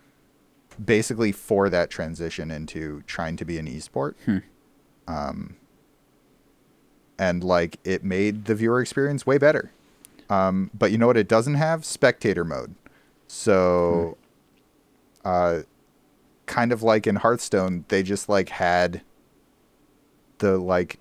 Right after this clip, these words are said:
Speaker 1: top third of the screen was just the other player's perspective
Speaker 2: Right.
Speaker 1: of their hand. It's, like, atrociously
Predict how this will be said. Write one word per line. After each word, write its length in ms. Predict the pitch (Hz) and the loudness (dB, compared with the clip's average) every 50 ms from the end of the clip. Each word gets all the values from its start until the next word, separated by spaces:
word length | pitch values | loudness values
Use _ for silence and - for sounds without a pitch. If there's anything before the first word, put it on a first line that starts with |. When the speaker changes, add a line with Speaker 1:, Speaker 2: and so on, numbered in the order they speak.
| _ - | _ -10
Speaker 1:
top 340 | - - 92 90 92 - - | -4 0 2 2 2 0 -4
third 340 | - - - 98 95 98 95 | -6 0 2 4 4 4 4
of 100 | - 87 | 2 2
the 80 | 92 | 0
screen 540 | 87 - - - - 95 90 92 98 101 107 104 | -2 -2 -6 -8 -4 -4 -2 0 0 0 0 0
was 180 | 95 92 90 | -2 -2 -4
just 340 | - - 101 92 - - _ - | -4 -4 -4 -4 -4 -6 _ -8
the 180 | - 98 92 - | -6 -4 -4 -2
other 300 | - 90 87 98 90 87 | -2 -2 0 0 0 -2
player's 840 | - - - 90 82 85 85 85 82 80 82 78 - - - - _ _ _ | -4 -4 -4 -2 -2 0 0 -2 -2 -4 -6 -8 -10 -14 -18 -20 _ _ _
perspective 760 | - - 92 85 - - - 76 - - - 95 85 73 - - | -6 -4 -4 -4 -4 -2 -4 -4 -4 -4 -4 -4 -4 -2 -2 -2
Speaker 2:
Right. 180 | 98 92 - _ - | -4 -4 -4 _ -4
Speaker 1:
of 160 | 98 87 73 | -4 -4 -4
their 180 | 80 85 76 - | -4 -6 -6 -6
hand. 440 | - 80 80 71 65 - - - - | -6 -8 -8 -8 -8 -10 -10 -12 -10
It's, 260 | - 90 - - - - | -10 -10 -10 -8 -6 -4
like, 220 | 87 85 82 - - | -2 -2 -4 -6 -8
atrociously 800 | - - - - - 92 80 76 - - 71 - - 90 80 | -12 -10 -10 -10 -10 -10 -10 -8 -10 -12 -14 -12 -12 -12 -12